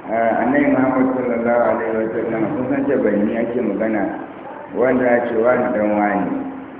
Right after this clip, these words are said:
Da can kun tabanni har yana gado. In an yi tabanni, an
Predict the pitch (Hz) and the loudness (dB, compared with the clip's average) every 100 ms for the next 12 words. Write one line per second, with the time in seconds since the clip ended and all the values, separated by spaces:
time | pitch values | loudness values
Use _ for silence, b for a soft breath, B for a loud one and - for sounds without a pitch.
0 | - - - 120 135 131 143 139 139 139 | -18 -16 -2 2 2 2 2 4 4 2
1 | 135 135 131 110 110 110 117 127 127 127 | 2 2 2 2 2 2 2 2 4 2
2 | 131 127 104 95 98 95 85 - - - | 2 2 2 2 2 2 -2 -6 -12 -14
3 | - - - - - - - - - - | -16 -18 -18 -18 -18 -18 -18 -18 -18 -10
4 | 95 104 117 117 117 101 92 92 98 107 | -4 -2 0 0 0 0 0 0 0 0